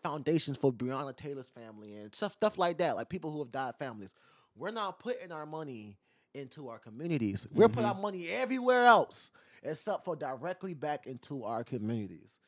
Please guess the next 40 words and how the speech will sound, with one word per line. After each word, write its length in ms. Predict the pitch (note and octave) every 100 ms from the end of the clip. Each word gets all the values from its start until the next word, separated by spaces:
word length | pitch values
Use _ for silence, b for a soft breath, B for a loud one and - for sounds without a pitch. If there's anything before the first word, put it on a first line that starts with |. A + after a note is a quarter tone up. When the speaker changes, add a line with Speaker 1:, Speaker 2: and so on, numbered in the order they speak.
| b b
Speaker 1:
That's 180 | B2+ -
what 120 | E3
we 100 | E3+
do, 200 | E3 G#3+
bro. 280 | D3+ D3+ E3
We 140 | D3 D3+
always, 420 | E3+ E3+ E3+ D#3
it's 120 | D#3 E3
always 720 | C#3+ F3 F#3+ F3 E3 D#3 C#3 - B B
something 680 | B - E3 - A#2 G2 F#2+ G2+ _ _ -
that's, 200 | A2+ G#2 _ _
that's, 220 | C3 A#2 -
that 200 | B2+ G2+
we 120 | B2+
should 360 | F3+ - A#3+ A#3
be 100 | G3
doing 380 | E3+ G3 D3 C3
over 160 | D#3 C#3
what 280 | B2+ C3 A#2
we 140 | B2+
are 220 | C3 D3+
doing. 260 | C3+ D#3+ G#2 D#2 _ b b
And 120 | D3+
it's 80 | E3
because 240 | D#3+ G3 E3+
that's 220 | F3+ -
what 140 | G#3
the 80 | F3
celebrities 440 | E3 F3 F#3+ D#3+
push. 260 | - - A3 - B B - -
I, 160 | D#3 G3 -
why, 160 | B2+ C3+
why, 220 | C3 G3+ -
how 140 | D3 A3
come 200 | A#3+ G3+
there's 180 | F#3 C#3+
no 180 | D#3
celebrities 520 | F3+ D3 D#3+ D#3 C#3+ B2+
out 160 | A#2+
here 260 | C3+ B2